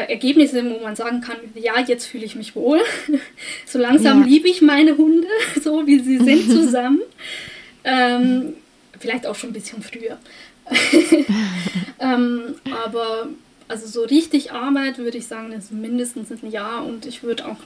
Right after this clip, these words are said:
Speaker 1: damit rechnen, dass man mindestens ein Jahr getrennt Gassi geht. Einfach nur, damit
Speaker 2: Ja.
Speaker 1: man auf der sicheren Seite ist.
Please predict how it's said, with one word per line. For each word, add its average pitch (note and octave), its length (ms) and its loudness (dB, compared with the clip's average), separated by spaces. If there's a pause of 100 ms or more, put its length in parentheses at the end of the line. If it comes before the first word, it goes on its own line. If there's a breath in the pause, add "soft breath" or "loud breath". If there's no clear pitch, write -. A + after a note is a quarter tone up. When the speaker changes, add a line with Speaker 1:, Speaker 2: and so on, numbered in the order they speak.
(140)
Speaker 1:
damit A3 320 -8
rechnen, A3 360 -6
dass G#3 180 -12
man G#3+ 240 -12 (200)
mindestens A#3+ 640 -2
ein G#3+ 180 -12
Jahr G#3 320 -12
getrennt - 400 -14
Gassi - 300 -16
geht. - 320 -18 (500 loud breath)
Einfach C#4+ 340 4
nur, C#4 260 8
damit C4+ 260 6
Speaker 2:
Ja. G3+ 60 2
Speaker 1:
man B3 120 0
auf G#3+ 140 -10
der A#3 120 -8
sicheren G#3 420 -14
Seite G#3+ 320 -18
ist. D4 200 -20